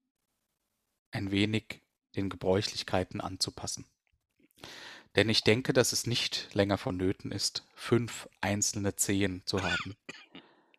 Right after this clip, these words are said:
Lieber Gott, ich möchte dich bitten, fünf Zehen am Fuß durch den Zeh zu ersetzen.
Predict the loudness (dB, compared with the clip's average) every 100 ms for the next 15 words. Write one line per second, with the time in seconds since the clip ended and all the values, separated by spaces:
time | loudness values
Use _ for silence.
0 | _ _ 0 4 8 8 6 4 2 2
1 | 0 0 0 -2 -6 -8 _ _ _ _
2 | _ -20 -20 _ _ 2 4 4 -2 -2
3 | 4 6 6 4 2 0 -4 -2 0 0
4 | 2 2 2 0 0 2 2 2 -4 -6
5 | 0 2 2 -2 -8 _ _ _ _ _
6 | -8 -4 -4 -4 -6 -6 -8 -10